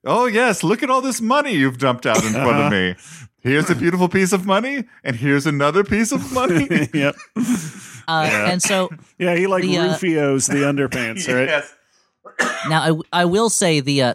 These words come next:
Speaker 3: the, the running gag with Chaz Palminteri's character and other ones that I did not enjoy was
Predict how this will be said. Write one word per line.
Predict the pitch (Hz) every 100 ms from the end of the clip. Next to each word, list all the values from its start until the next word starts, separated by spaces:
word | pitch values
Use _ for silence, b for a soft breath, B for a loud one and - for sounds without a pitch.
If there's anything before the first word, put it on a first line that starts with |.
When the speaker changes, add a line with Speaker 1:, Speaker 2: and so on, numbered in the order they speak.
| -
Speaker 3:
the, | 127 113 117
the | 135
running | 135 180 190
gag | 170 160 143
with | 135
Chaz | - 156 143
Palminteri's | 156 143 139 143 135 -
character | 139 131 135
and | 180
other | 165 156
ones | 139 117
that | 113
I |
did | 104 120
not | 139 139
enjoy | 127 120 110
was | 104 98